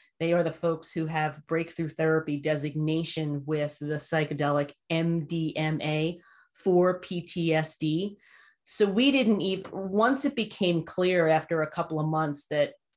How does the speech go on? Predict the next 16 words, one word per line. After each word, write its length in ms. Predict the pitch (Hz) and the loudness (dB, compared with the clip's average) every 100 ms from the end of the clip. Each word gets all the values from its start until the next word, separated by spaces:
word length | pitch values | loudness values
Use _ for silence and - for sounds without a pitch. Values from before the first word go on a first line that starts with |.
| - | -6
talk 320 | 185 180 - | 0 0 0
therapy 480 | 165 160 160 160 143 | -2 -2 -2 -4 -6
was 320 | 143 147 143 | -6 -8 -2
not 480 | 156 151 139 131 143 | 0 2 2 0 -2
doing 340 | 160 165 175 | 0 2 2
it, 240 | 180 180 _ _ _ _ _ _ _ _ _ _ | 0 -2 _ _ _ _ _ _ _ _ _ _
she 160 | - 196 | -4 -4
said, 360 | - 185 175 | 2 0 0
"Look, 260 | - 170 156 | 0 0 2
I 60 | 165 | 0
need 200 | 170 180 | 2 0
you 60 | |
to 80 | 185 | 2
go 80 | 185 | 4
to 80 | 180 | 4
maps. 480 | 165 165 147 - | 0 -2 -2 -8